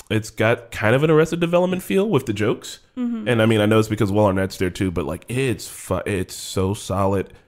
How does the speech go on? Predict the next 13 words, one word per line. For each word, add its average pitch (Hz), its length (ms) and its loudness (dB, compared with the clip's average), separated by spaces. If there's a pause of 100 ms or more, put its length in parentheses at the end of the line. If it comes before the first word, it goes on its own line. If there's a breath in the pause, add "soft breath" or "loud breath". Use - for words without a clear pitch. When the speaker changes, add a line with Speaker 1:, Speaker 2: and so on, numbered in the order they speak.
(140 soft breath)
Speaker 1:
And 104 140 2
I 101 60 0
think 104 180 -2
one 104 260 4
of 104 100 2
the 104 100 2
best 92 440 -2
episodes, 85 840 -6
the 98 260 -4
best, 87 440 -6
is 92 220 -8
the, 90 100 -4
um, 82 480 -6